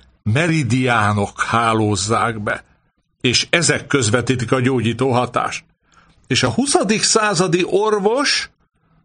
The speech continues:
hosszú oldalakon át ábrákkal ismertette a kínai orvoslás tudomány előtti korszakának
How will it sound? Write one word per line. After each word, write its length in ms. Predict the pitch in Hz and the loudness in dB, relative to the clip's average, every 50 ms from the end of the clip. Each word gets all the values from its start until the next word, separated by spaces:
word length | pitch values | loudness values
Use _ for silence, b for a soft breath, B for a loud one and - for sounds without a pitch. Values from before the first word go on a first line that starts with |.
| _ _ | _ _
hosszú 320 | - 262 277 - - 226 | 0 0 2 0 0 0
oldalakon 680 | 196 190 220 247 233 190 196 170 160 151 156 - 147 147 | 0 0 0 0 0 0 2 2 0 0 0 0 2 2
át 420 | 156 160 190 233 277 262 - - b b b b b b b b _ _ _ - | 2 2 2 0 -2 -4 -6 -12 b b b b b b b b _ _ _ 0
ábrákkal 920 | 165 202 247 269 262 226 247 220 233 233 226 - - - - 220 214 196 - - | 0 0 0 0 0 2 2 2 2 0 -2 -4 -2 0 0 2 2 0 -2 -2
ismertette 880 | - 202 202 - - 196 196 196 190 180 - - 180 170 175 - - 175 | -2 0 0 0 0 0 0 0 0 0 0 0 0 0 0 0 0 0
a 160 | 156 - - | 0 -2 -4
kínai 600 | - - 190 214 233 254 226 208 202 185 175 - - | -4 -2 -2 0 0 0 0 0 0 -2 -2 -2 -2
orvoslás 840 | - 170 180 185 175 156 170 - - - - 160 156 156 147 127 B B B B B B B _ _ _ | -2 0 0 2 2 0 0 0 0 0 0 0 0 0 0 -2 B B B B B B B _ _ _
tudomány 540 | - 202 180 160 147 131 131 127 123 123 120 | -2 0 0 2 2 2 2 2 2 2 2
előtti 480 | 120 117 113 113 107 110 - - 113 | 2 2 0 0 -2 -4 -4 -4 -4
korszakának 1080 | 110 - - 156 180 170 - - - 131 127 - 123 117 113 113 113 107 110 b b | -4 -2 -2 0 0 0 0 0 0 0 0 0 0 2 2 0 0 -2 -4 b b